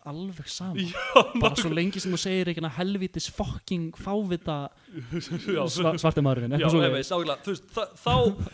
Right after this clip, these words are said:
Speaker 2: já, nákvæmlega, <laughs> ef þú, ef þú þarft að nota í þeim, þá bara
Speaker 1: Já.
Speaker 2: hatar hann
Speaker 1: Já.
Speaker 2: út af húðlitunum hans,
Speaker 1: Já.
Speaker 2: skilurðu.
Speaker 1: Já.
Speaker 2: Það, þetta er bara hlutur sem að, ég veit ekki, við höfum ekki einhvern veginn alveg komist yfir.
Speaker 1: Nei.
Speaker 2: Bara, og, og við tók bara, eins og eftir,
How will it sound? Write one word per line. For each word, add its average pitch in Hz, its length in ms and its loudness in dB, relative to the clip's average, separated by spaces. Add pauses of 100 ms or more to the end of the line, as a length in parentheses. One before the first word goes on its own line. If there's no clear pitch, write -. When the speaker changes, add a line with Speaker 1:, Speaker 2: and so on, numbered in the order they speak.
(200)
Speaker 2:
já, 160 100 2
nákvæmlega, 180 400 4
<laughs> 254 80 12
ef - 100 4
þú, 330 100 8 (440)
ef 185 100 4
þú - 60 2
þarft 190 220 -2
að 190 40 -4
nota 196 220 0
í 185 160 4
þeim, 196 380 0 (180)
þá 147 300 -2
bara 151 120 -4
Speaker 1:
Já. 143 140 -8
Speaker 2:
hatar 190 340 4
hann 131 220 0
Speaker 1:
Já. 131 320 -4 (320)
Speaker 2:
út 165 160 -10
af 151 120 -2
húðlitunum 160 440 -4
hans, 107 120 -10
Speaker 1:
Já. 139 120 -4
Speaker 2:
skilurðu. 117 260 -6 (320)
Speaker 1:
Já. 110 120 -6
Speaker 2:
Það, 127 100 -6
þetta 127 160 -8
er 147 60 -8
bara 175 280 -4 (880)
hlutur 247 400 -8
sem 220 140 -8
að, 220 220 -2 (180)
ég 226 80 -16
veit 202 40 -10
ekki, 156 140 -6
við 165 80 -4
höfum 254 240 -2
ekki 254 180 -10 (140)
einhvern 226 240 -12
veginn 175 300 -8 (260)
alveg 214 320 -8
komist 233 300 -8
yfir. 226 300 -6 (160)
Speaker 1:
Nei. 120 200 -6
Speaker 2:
Bara, 127 180 -4
og, 185 160 -4
og 185 120 -10
við 180 80 -16
tók 190 160 -8
bara, 165 180 -10 (100)
eins 151 120 -16
og 147 140 -6
eftir, 147 380 -10